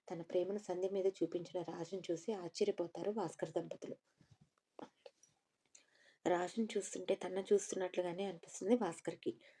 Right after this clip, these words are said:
తన కూతురి మీద తను చూపించే ప్రేమ కన్నా మిన్నలా అనిపించింది రాజ్ ప్రేమ. భాస్కర్ దంపతులు ఒకరి మొహం ఒకరు చూసి నవ్వుకుంటారు చిన్నగా, అంగీకార సూచకంగా.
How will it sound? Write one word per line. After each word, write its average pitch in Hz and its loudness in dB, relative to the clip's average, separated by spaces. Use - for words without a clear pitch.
తన 185 2
కూతురి 180 4
మీద 214 2
తను 196 0
చూపించే 175 -2
ప్రేమ 180 0
కన్నా 190 -2
మిన్నలా 180 -2
అనిపించింది 175 -4
రాజ్ 180 -2
ప్రేమ. 208 -4
భాస్కర్ 180 0
దంపతులు 175 2
ఒకరి 208 2
మొహం 196 0
ఒకరు 180 0
చూసి 180 0
నవ్వుకుంటారు 165 -4
చిన్నగా, - -6
అంగీకార 175 0
సూచకంగా. 151 0